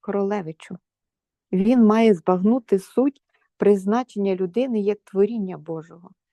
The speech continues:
що поєднує в собі його дуальну природу.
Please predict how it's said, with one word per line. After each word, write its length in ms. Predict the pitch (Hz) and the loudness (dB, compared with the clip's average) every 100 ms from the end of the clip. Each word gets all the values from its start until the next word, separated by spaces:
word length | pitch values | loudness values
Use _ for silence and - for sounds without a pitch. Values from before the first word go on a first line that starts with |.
| _ _ _ _ | _ _ _ _
що 260 | - - 190 | -2 2 2
поєднує 640 | 208 196 214 262 208 185 | 4 4 4 2 2 0
в 60 | 180 | -2
собі 500 | - 180 190 202 - _ | -4 -4 -2 -6 -8 _
його 540 | 175 180 180 - 233 | -4 -2 -4 -2 -2
дуальну 580 | 190 185 185 196 208 208 | 0 -2 -2 -2 -4 -6
природу. 600 | - 180 175 160 165 175 | -8 -8 -8 -8 -14 -16